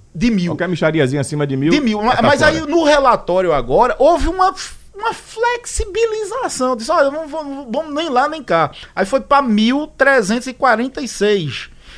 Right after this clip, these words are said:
Speaker 1: Então, vê só, se tu receber, vai lá no teu contra-cheque e tu vê lá, ó, eu recebo mil e quatrocentos reais. Eu perdi o pis. Imagine o impacto que isso não vai ter nas prefeituras do interior,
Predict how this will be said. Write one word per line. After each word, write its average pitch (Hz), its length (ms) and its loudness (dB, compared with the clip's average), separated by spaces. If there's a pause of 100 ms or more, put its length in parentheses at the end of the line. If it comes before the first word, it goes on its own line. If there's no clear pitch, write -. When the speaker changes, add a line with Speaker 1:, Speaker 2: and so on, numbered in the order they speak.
(100)
Speaker 1:
Então, 277 240 2
vê 320 160 4
só, 165 200 2
se - 160 0
tu 339 220 -2
receber, 240 640 2 (720)
vai 233 160 4
lá 269 140 6
no 247 80 -4
teu 226 160 2
contra-cheque 156 840 -4 (240)
e 147 80 -6
tu 214 140 -4
vê 175 200 4
lá, 127 240 4
ó, 120 220 4 (240)
eu 175 100 0
recebo 226 540 4
mil 311 560 6
e 302 100 2
quatrocentos 285 1120 -2
reais. 156 540 -6 (320)
Eu 175 140 -2
perdi 175 340 -6
o 196 60 -10
pis. - 480 -18 (480)
Imagine 262 960 -2 (520)
o 339 120 4
impacto 262 840 -2
que 254 100 -16
isso 247 200 -10
não 240 100 -6
vai 214 180 0
ter 233 240 -2
nas 233 200 -6
prefeituras 226 800 -6
do 226 120 -10
interior, 170 720 -4